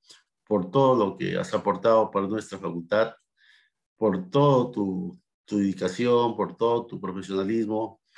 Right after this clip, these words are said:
a favor de nuestros, este, estudiantes de la Facultad de Ciencias Contables. Muy agradecido, este, y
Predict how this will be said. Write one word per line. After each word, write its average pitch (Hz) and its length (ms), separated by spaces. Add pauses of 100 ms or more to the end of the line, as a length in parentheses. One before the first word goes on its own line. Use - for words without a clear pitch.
(320)
a - 120
favor 110 380
de 104 100
nuestros, 107 680
este, - 260
estudiantes 104 640
de 101 80
la 95 80
Facultad 90 460
de 90 80
Ciencias 98 320
Contables. 80 600 (440)
Muy 117 140
agradecido, 113 720
este, 90 560 (600)
y 90 460